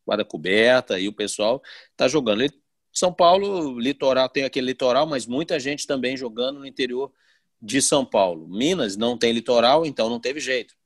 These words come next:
Tá se fazendo as academias ali pelo interior de Minas. Então, tem muitos estados, muitos, muitos estados mesmo, que estão de-, não abrindo mão da praia, mas criando uma situação na qual você também possa jogar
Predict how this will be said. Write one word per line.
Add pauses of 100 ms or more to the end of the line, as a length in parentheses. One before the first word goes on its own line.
(120)
Tá
se
fazendo
as
academias (640)
ali
pelo
interior
de
Minas.
Então,
tem
muitos
estados,
muitos,
muitos
estados
mesmo,
que
estão (260)
de-,
não
abrindo
mão
da
praia,
mas
criando
uma
situação
na
qual
você
também
possa
jogar